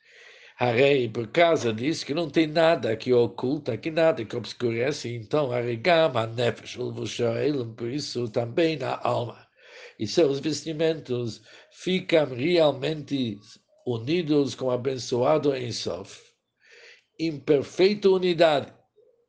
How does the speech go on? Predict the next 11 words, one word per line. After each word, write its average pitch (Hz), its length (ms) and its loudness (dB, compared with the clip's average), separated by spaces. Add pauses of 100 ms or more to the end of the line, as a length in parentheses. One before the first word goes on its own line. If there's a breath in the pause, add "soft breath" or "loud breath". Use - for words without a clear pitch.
(1160 loud breath)
כי 131 80 -4
ייחוד 151 840 2 (300 soft breath)
דיבורו 127 640 2
ומחשבתו 135 840 0
של 135 180 -2
הקדוש 139 520 2
ברוך 147 300 0
הוא 180 180 2
במהותו 165 520 0
ועצמותו 165 540 0
כנל, 151 320 -2